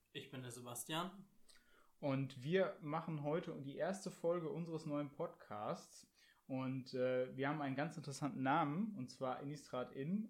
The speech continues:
Speaker 2: Und, äh, Sebastian, willst du mal kurz erklären, worum es da geht?
Speaker 1: Ähm, ja, wir wollen einfach gemütlich beisammensitzen und über Magic fachsimpeln, soweit wir das können. Und haben uns einfach überlegt, wo kann man gemütlich zusammensitzen?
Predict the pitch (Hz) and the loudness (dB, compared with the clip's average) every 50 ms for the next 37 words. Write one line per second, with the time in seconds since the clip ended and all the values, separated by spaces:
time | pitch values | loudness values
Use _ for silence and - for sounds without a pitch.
0 | - - 131 127 131 131 131 131 131 123 - - - 127 123 123 123 123 120 120 | -6 -6 -4 -2 -2 0 -2 -2 -4 -6 -8 -6 -4 0 0 2 2 0 -2 -2
1 | 120 127 135 135 - 139 127 120 120 135 - - 131 127 - - 147 - 139 135 | -2 -2 -2 -2 -2 -4 -4 -4 -4 -8 -6 -6 -6 -4 -4 -4 -2 0 0 0
2 | - - 139 139 139 135 127 131 135 135 - 135 131 131 139 180 196 - - _ | 4 4 4 4 4 2 -2 -2 -2 -2 0 0 0 0 0 -2 -2 -4 -8 _
3 | _ _ _ - _ _ _ _ _ _ _ - 131 131 131 131 135 135 131 135 | _ _ _ -20 _ _ _ _ _ _ _ -10 -8 -6 -6 -8 -10 -12 -16 -16
4 | - - 135 135 135 135 123 110 101 120 123 131 143 160 160 160 175 180 175 156 | -12 -8 -4 -2 -2 -2 -2 -4 -8 -12 -10 -6 -4 -4 -4 -2 -2 -2 -2 -2
5 | 127 131 151 160 160 - 165 160 156 156 156 - 165 - - 143 139 156 196 254 | -4 -4 -4 -6 -6 -6 -6 -4 -4 -4 -6 -8 -14 -14 -10 -6 -4 -2 -2 -2
6 | - 196 196 190 190 196 - - - - 147 131 131 131 143 156 180 190 190 190 | -4 -4 -4 -2 -2 -4 -4 -8 -8 -4 -2 -2 -2 -2 -4 -4 -4 -2 -4 -4
7 | 180 175 185 185 - - - 180 170 165 165 160 160 160 151 151 151 151 - - | -4 -6 -8 -10 -8 -8 -6 -6 -4 -4 -6 -6 -8 -8 -8 -8 -8 -8 -10 -12
8 | 139 135 131 127 127 131 131 - - - 143 131 127 - - - - - 123 - | -8 -6 -4 -4 -4 -4 -4 -4 -6 -6 -8 -12 -12 -12 -16 -12 -10 -8 -8 -8
9 | - - - 120 120 120 120 135 135 127 - 170 190 196 - - - - - _ | -8 -10 -10 -10 -10 -10 -10 -10 -8 -8 -6 -8 -8 -10 -12 -16 -20 -20 -20 _
10 | _ _ _ _ _ _ - - - - - 135 131 127 135 135 139 131 127 127 | _ _ _ _ _ _ -20 -20 -20 -14 -12 -10 -4 0 2 2 2 0 -2 -4
11 | 131 131 127 123 120 - - - - 131 139 151 175 190 190 - - - - - | -4 -4 -4 -4 -4 -6 -8 -8 -6 -4 -4 -2 -4 -6 -8 -10 -14 -20 -20 -20
12 | _ - 123 131 131 131 131 131 143 139 147 151 151 156 - 139 139 139 135 131 | _ -10 -6 -4 -2 -2 -2 -4 -4 -4 -4 -4 -6 -6 -6 -6 -6 -6 -6 -6
13 | 131 127 131 139 156 - - 151 147 - 160 147 143 139 139 139 135 131 131 151 | -6 -4 -4 -4 -6 -6 -6 -8 -8 -6 -6 -6 -4 -4 -6 -6 -6 -6 -4 -4
14 | 190 - - 160 147 - - - - 131 123 131 131 143 160 165 160 170 170 170 | -4 -4 -4 -4 -4 -4 -6 -10 -12 -8 -4 -4 -4 -2 -4 -4 -6 -8 -10 -10
15 | - - - 170 170 180 190 190 | -8 -8 -6 -6 -6 -6 -8 -10